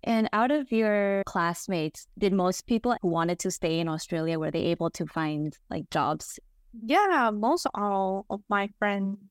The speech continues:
Speaker 2: decided to stay in Australia. And then, yeah, they also find a very good job in Australia.
Speaker 1: Wow. Is that, like, the case for, you would say, most international students? Or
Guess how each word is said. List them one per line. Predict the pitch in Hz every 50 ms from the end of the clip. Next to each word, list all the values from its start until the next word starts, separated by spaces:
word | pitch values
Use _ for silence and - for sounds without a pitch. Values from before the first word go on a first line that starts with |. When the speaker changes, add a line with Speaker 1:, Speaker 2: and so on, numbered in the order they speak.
| _ _ _ _ _ -
Speaker 2:
decided | - 208 - - 190 202 190 196 202 208
to | - 196
stay | - - - 190 196
in | 190 196 190 180 180
Australia. | 180 180 - - - 226 240 254 277 302 302
And | - 208 202 190
then, | 185 190 190 190 185 185 185 - _ _ _ -
yeah, | - 202 185
they | 185 190 202
also | 214 220 220 208 196 202 -
find | 185 180 180 180 185 185 _ _ _ _ _ _ _ _ -
a | 185 170 175 _
very | - 208 208 202 196 202
good | 202 - - - _ -
job | - 110 - - 208 - _ -
in | 180 175 170 202
Australia. | - - - - - - - - - _ _ -
Speaker 1:
Wow. | - 202 262 349 427 427 403 302 202 170 165 - - 196 - _
Is | - 196 190
that, | - 233 240 247
like, | - 226 208 -
the | -
case | 185 - - 190 202 - - -
for, | - 190 180 170 165 165
you | 165 175 180 175
would | 175 175 -
say, | - - 180
most | 170 170 165 165 190 190 - -
international | 214 226 233 240 240 240 240 247 - 262 254 269 262
students? | - - 262 262 269 285 311 302 - - -
Or | - - 185 185 180 170 165 165 165